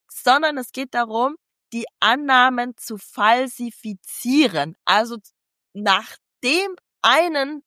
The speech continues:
Beispiel zu suchen, das die Hypothese ruiniert, sozusagen. Das also sagt, „Stimmt nicht, was du da vermutest.“ Und finde ich eigentlich ein,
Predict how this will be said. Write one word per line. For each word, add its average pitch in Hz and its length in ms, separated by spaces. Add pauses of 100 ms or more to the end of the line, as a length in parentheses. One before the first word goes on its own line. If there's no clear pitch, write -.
Beispiel 269 760
zu 220 220
suchen, 208 680 (640)
das 247 440 (400)
die 233 240
Hypothese 247 1040
ruiniert, 214 840
sozusagen. 170 580
Das 202 160
also 214 200
sagt, 226 280
„Stimmt - 480
nicht, 147 400 (280)
was 196 220
du 190 100
da 180 180
vermutest.“ 156 760 (640)
Und 233 500 (320)
finde 277 240
ich 262 60
eigentlich 240 240
ein, 240 240